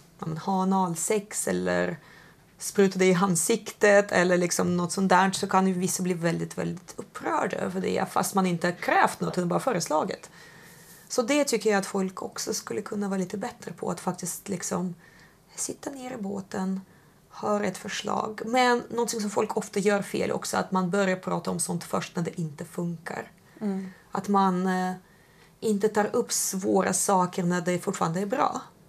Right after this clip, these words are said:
Speaker 2: Är problemet det att vi reagerar på fel sättet till nej?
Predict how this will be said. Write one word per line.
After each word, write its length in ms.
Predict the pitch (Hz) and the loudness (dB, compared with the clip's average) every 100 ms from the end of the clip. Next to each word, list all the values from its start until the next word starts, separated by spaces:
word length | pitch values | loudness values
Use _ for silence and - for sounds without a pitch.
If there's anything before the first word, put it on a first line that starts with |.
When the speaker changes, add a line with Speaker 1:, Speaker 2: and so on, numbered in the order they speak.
| - - - - | -20 -20 -20 -6
Speaker 2:
Är 80 | - | -2
problemet 580 | - 214 214 262 254 226 | 0 2 4 2 2 2
det 120 | 202 | 4
att 180 | 190 170 | 6 4
vi 160 | 185 165 | 2 0
reagerar 760 | 160 190 175 165 214 180 185 | 2 4 4 4 2 4 2
på 120 | - 165 | -2 0
fel 300 | 185 180 170 | 2 2 0
sättet 420 | 185 165 - 175 - | -2 -4 -8 -10 -8
till 240 | - 185 190 | -4 -2 0
nej? 500 | 202 202 - - | 0 -2 -4 -10